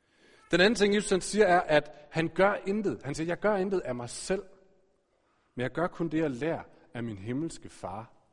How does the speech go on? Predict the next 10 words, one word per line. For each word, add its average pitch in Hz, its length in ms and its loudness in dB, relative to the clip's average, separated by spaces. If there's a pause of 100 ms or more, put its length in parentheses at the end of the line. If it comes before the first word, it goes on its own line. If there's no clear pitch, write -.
(1160)
Så 151 300 -4 (680)
den 160 80 -6
siger, 190 300 -2
der 180 160 0
er, 175 80 2
der 175 160 -6
er 170 40 0
en 165 80 -4
sammenhæng 180 540 -2
mellem 135 240 -4